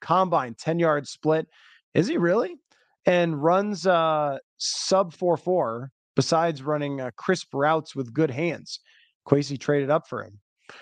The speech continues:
Well, seems like you're a big Ty Chandler guy, Jerry.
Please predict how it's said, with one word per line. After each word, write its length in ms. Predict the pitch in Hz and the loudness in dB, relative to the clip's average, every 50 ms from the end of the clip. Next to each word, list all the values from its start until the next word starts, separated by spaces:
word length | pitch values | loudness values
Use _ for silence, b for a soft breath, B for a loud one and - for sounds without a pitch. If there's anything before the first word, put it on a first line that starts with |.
| B B B _ _ - | B B B _ _ -4
Well, 80 | - | -2
seems 240 | - - 156 147 131 | 0 0 0 0 0
like 160 | 147 147 - | 0 -2 0
you're 140 | 139 139 139 | -2 -2 -2
a 40 | 131 | -2
big 240 | 120 135 151 147 - | -2 -2 -2 0 0
Ty 220 | - 170 151 156 | 0 2 2 0
Chandler 420 | 147 - 165 180 247 311 294 196 | 0 0 0 0 0 2 0 0
guy, 240 | 151 139 117 107 107 | 0 -2 -4 -4 -6
Jerry. 480 | 104 104 117 107 101 101 101 101 107 | -6 -6 -6 -6 -6 -8 -10 -14 -18